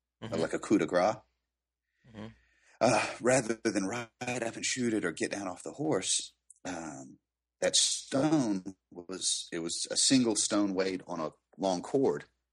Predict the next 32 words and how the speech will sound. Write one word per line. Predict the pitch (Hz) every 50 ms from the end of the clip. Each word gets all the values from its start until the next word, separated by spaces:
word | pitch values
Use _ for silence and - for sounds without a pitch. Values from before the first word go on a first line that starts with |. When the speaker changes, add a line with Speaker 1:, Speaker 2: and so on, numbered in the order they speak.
| _ _ _ _ _ _ - - -
Speaker 2:
Okay. | 110 107 104 - 104 92 90 90
Speaker 1:
And | 104 95
as | 95 87 85
they | - 90 87
rode | 90 98 113 117 123 117
up | 117 110 110 -
on | 110 107 104 98 95
whatever | 95 95 92 95 95 95 92 85
was | - -
down, | - 95 104 120 117 90 - - - _ _ _
they | 110 110 110
would | 107 104
start | - - 113 95 -
swinging | - - - 123 139 147 120 98 92
that | 85 82 85 - - - - _ -
and | 95 92 90 90 92 90 -
use | 95 101 117 117 107
it | 110 98
almost | 101 110 104 104 95 - -
like | 90 90 87 -
a, | 92 85 80 76
uh, | 69 - - -
a | -
morning | 92 101 110 107 92 85
star. | - - 76 65 - - - - -
Speaker 2:
Yeah. | - 104 104 98 85 - - - _ _ _ _ _ _ _ _ _ _ _ _ _ _ _ _ _ _ -
Speaker 1:
Uh, | - - - - -
and | - - 90 85
come | - 135 120 107
by | 101 101 95 90
and, | 87 82 82 78 76 -
and, | - 82 - -